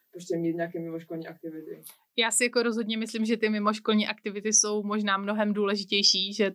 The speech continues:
Speaker 2: to, jaký obor člověk studoval, úplně nutně nemusí znamenat, že se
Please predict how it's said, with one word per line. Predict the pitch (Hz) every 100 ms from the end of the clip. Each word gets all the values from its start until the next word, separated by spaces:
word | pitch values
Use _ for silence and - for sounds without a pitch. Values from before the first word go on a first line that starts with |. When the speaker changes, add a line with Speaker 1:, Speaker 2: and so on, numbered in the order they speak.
| -
Speaker 2:
to, | 202
jaký | 208 208 196
obor | 185 202
člověk | - 214 202 208
studoval, | - 214 202 196 196 - - -
úplně | 226 208 214 208
nutně | 208 214 208
nemusí | 208 202 214 214 208
znamenat, | 214 208 196 202 202
že | 208 214
se | 208 196